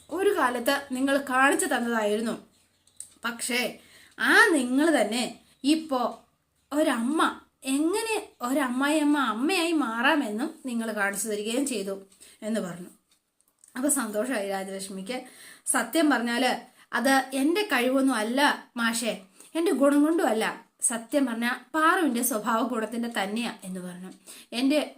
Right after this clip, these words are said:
ഒരാള് ഒരു മരുമകൾ ഇറങ്ങിപ്പോയപ്പോ പാറു അവിടെ തന്നെ നിൽക്കാനാ താല്പര്യം കാണിച്ചത്.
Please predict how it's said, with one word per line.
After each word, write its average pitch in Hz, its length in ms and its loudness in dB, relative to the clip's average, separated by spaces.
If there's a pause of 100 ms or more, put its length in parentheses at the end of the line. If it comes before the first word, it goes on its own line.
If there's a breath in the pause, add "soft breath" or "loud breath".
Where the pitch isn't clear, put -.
ഒരാള് 226 560 0
ഒരു 240 140 -2
മരുമകൾ 254 580 0
ഇറങ്ങിപ്പോയപ്പോ 220 1040 -2
പാറു 294 560 0
അവിടെ 285 280 -2 (100)
തന്നെ 349 160 0
നിൽക്കാനാ 262 580 -2 (100)
താല്പര്യം 226 500 -6
കാണിച്ചത്. 233 480 -4